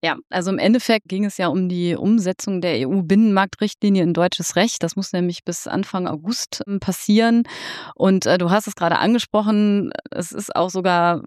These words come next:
im Vorfeld darüber diskutiert worden, ob jetzt Netzbetreiber ihre Leitung wieder aus dem Boden reißen müssen. Da gab's jetzt dann gute Nachrichten, das müssen sie nicht. Es gibt nämlich die sogenannte Duldungspflicht, die im Gesetz drinsteht. Und das bedeutet, die Leitungen können im Boden liegen bleiben.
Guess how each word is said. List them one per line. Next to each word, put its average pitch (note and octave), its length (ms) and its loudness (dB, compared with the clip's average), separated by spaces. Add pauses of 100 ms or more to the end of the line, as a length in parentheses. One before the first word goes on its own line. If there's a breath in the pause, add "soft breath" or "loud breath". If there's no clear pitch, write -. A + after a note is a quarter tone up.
im - 140 0
Vorfeld G3 400 0
darüber F3+ 180 2
diskutiert F#3+ 540 -2
worden, G3 260 4
ob - 200 -2
jetzt F#3 200 -2
Netzbetreiber F#3 680 0
ihre D3+ 180 2
Leitung F3+ 440 2
wieder F3 120 0
aus E3+ 80 -6
dem E3+ 160 0
Boden A#3 320 2
reißen G3+ 500 0
müssen. A3+ 380 0
Da F#3 100 2
gab's F3 300 -2
jetzt - 240 -8
dann E3 440 -2 (120)
gute G#3+ 300 0
Nachrichten, G3 500 0
das E3 160 -4
müssen F3+ 280 -2
sie E3 100 -6
nicht. F#3+ 480 2
Es - 80 -18
gibt - 160 -2
nämlich F#3 180 4
die F3+ 120 0
sogenannte E3+ 520 2
Duldungspflicht, G#3+ 1000 0
die F#3 120 -2
im E3+ 140 0
Gesetz E3+ 300 -2
drinsteht. G3 540 2
Und E3+ 140 0
das E3+ 140 -6
bedeutet, - 420 -2
die F3 60 -4
Leitungen E3 480 0
können F3+ 360 2
im E3 200 -2
Boden F3 320 2
liegen E3+ 260 2
bleiben. C#3 360 2